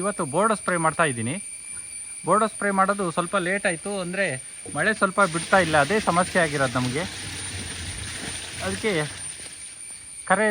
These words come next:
ಸ್ವಲ್ಪ ಬರ್ತಾ ಇದೆ. ಕರೆ ಕ್ಲೀನಾಗಿ ಬಂದಾಗ ಬೋರ್ಡೋ ಸ್ಪ್ರೇ ಮಾಡಿದರೆ ಕರೆಗೂ ಸೇರಿಸಿ ಬೋರ್ಡೋ ಸ್ಪ್ರೇ ಆಗುತ್ತೆ. ನಾವು ಭಾರಿ ಬೇಗ ಬೋರ್ಡೋ ಸ್ಪ್ರೇ ಮಾಡಿದರೂ ಕರೆಗಳಿಗೆ ಬೋರ್ಡೋ ಸ್ಪ್ರೇ ಆಗಲ್ಲ. ಎರಡನೇ ಸ್ಪ್ರೇ ಮಾಡೋಷ್ಟೊತ್ತಿಗೆ ಲೇಟ್ ಆಗುತ್ತೆ. ಅದಕ್ಕೆ ನಾನು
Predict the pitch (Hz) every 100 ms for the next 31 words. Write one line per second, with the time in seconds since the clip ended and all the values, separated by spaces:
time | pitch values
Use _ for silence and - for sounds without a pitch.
0 | 196 202 202 175 170 208 185 151 175 170
1 | 190 - 185 196 180 175 185 196 170 135
2 | 175 190 - 175 170 165 165 175 - 160
3 | 190 175 175 190 - 143 131 131 165 165
4 | - 160 131 117 107 147 170 - - -
5 | 143 160 131 180 214 190 196 202 180 196
6 | 196 - 190 185 185 175 196 208 165 156
7 | 170 202 202 190 180 151 135 170 165 -
8 | 160 147 131 131 170 185 - 185 175 175
9 | 170 165 185 175 143 165 160 113 107 160
10 | 170 - - - - 143 175 220 190 135
11 | 101 - - - 147 214